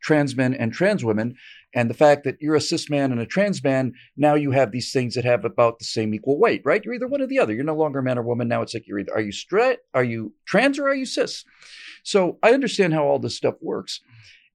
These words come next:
And, and it's this normalization of, of deviancy that is part of the genuine rapid advance on the, on the destruction of any kind of,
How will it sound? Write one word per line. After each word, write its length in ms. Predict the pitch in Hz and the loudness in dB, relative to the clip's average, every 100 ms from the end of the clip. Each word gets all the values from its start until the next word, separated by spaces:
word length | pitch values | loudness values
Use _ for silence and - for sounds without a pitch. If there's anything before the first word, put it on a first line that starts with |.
| - | 2
And, 380 | 175 170 151 _ _ _ _ - | 4 4 0 _ _ _ _ -2
and 260 | 175 170 - | 0 0 0
it's 320 | 185 180 - | 0 0 -4
this 460 | - 175 - - - _ _ _ _ 185 | 0 0 0 -6 -8 _ _ _ _ -2
normalization 960 | 170 226 254 240 180 180 196 - 139 - | 0 0 0 0 0 0 0 -2 -4 -2
of, 260 | 139 131 120 _ - | 0 0 -4 _ -4
of 220 | 120 - | -4 -2
deviancy 640 | 147 208 196 139 - 123 113 | -6 -2 -2 -2 -2 -4 -2
that 160 | 120 - | -4 -2
is 540 | 127 113 107 - - _ _ _ _ _ _ _ _ _ _ _ _ _ _ _ _ | -4 -4 -8 -10 -12 _ _ _ _ _ _ _ _ _ _ _ _ _ _ _ _
part 280 | - 170 180 | 2 2 0
of 140 | 135 | -6
the 220 | 143 156 - _ _ _ _ _ - 135 - | -4 -4 -6 _ _ _ _ _ -20 -20 -14
genuine 800 | - 147 196 226 151 147 131 135 - | 0 4 4 2 0 0 0 -2 -6
rapid 460 | 135 175 175 165 | 2 2 4 0
advance 400 | 139 123 156 156 | -2 -2 -2 0
on 120 | 147 139 | -2 -2
the, 160 | 143 - | -4 -2
on 140 | 147 | -2
the 80 | 143 | -2
destruction 560 | 123 - 165 160 - 156 | -8 -6 -4 -4 -4 -2
of 80 | |
any 160 | 147 156 | -2 -2
kind 300 | - 160 151 | -4 -4 -2
of, 100 | 123 | -4